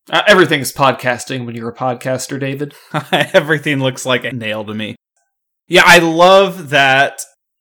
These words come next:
Speaker 2: I, I think the science, full-on Science Chat episode hasn't happened yet where, uh, you know, Hedgehog has to struggle
Speaker 1: With
Speaker 2: with, with the
Speaker 1: pajamas?
Speaker 2: content. Yeah, because in this episode, she's completely fine to abandon the premise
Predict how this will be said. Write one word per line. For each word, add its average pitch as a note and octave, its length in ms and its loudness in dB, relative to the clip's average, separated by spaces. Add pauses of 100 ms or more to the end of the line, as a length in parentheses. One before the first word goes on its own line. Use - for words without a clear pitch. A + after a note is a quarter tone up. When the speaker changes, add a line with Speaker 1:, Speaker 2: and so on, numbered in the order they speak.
Speaker 2:
I, C3+ 180 2
I C#3 120 0
think F#4 480 -8
the C#3 240 -8
science, D#3+ 500 -2
full-on D3 560 -2
Science A2+ 320 -6
Chat - 300 -6
episode A#2+ 360 -8
hasn't A2 280 -8
happened G2+ 320 -12
yet G2+ 280 -6
where, G#2 420 -12 (300)
uh, A2 200 -8 (100)
you G#2 140 -14
know, G2+ 180 -8 (160)
Hedgehog B2 400 -4
has A2+ 180 -6
to B2 100 -8
struggle A2 680 -2
Speaker 1:
With E3+ 220 4
Speaker 2:
with, - 80 -2
with - 100 2
the D3+ 60 4
Speaker 1:
pajamas? D3 400 2
Speaker 2:
content. G#2+ 340 -6 (600)
Yeah, C3 400 6
because E3+ 340 2
in F3+ 120 0
this C#4 180 2
episode, C#3 720 4 (160)
she's F#3 240 -4
completely F#3 440 -4
fine D3 420 2
to A#2+ 260 0
abandon B2 640 0
the A2 80 -8
premise A#2 580 -2